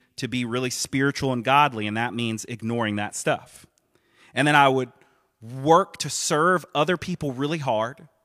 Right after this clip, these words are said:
uh, in a, in a variety of ways, in a, in a community that I lived in,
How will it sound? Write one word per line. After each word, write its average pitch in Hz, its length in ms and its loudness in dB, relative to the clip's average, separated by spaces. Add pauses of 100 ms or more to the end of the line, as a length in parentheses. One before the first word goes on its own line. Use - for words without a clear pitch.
(520)
uh, 123 220 2
in 131 140 -4
a, 120 100 -4
in 131 120 -4
a 120 60 -2
variety 113 560 0
of 131 80 -8
ways, 113 420 -2
in 110 120 -6
a, 104 160 -8
in 110 100 -10
a 104 60 -8
community 127 560 -8
that 120 180 0
I 113 100 -2
lived 113 360 -6
in, 113 340 -8